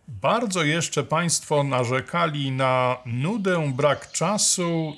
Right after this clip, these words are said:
i nadmiar czasu wolnego, to oczywiście możemy Państwa zaprosić na prezentację z cyklu z Piłsudskim po Kresach, które zrealizowaliśmy w Muzeum Józefa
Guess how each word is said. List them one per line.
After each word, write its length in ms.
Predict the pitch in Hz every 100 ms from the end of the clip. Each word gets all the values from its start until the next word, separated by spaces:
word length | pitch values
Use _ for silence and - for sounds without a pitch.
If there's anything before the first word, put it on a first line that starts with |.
| -
i 100 | 120
nadmiar 840 | 117 180 233 170 143 131 123 120
czasu 400 | - 131 113 117
wolnego, 760 | 104 117 143 226 269 139 120 107 - - - - _
to 240 | 147 196
oczywiście 460 | 175 - 175 147 196
możemy 320 | 175 151 190
Państwa 380 | 175 165 - 190
zaprosić 760 | 175 - 147 143 - 196 - 139
na 260 | 135 156
prezentację 720 | 151 165 151 139 147 143 160
z 80 | -
cyklu 520 | - 123 - 143 160
z 100 | 156
Piłsudskim 800 | - 127 117 156 147 - 147 131
po 160 | 110 123
Kresach, 520 | 190 226 - 139 -
które 420 | - - 127 147
zrealizowaliśmy 1080 | 139 131 127 123 117 120 127 123 - 135 147 - - - _
w 340 | 104 113 131 147
Muzeum 880 | 131 117 127 123 117 131 131 139 139 139
Józefa 680 | 123 120 110 123 - 127 127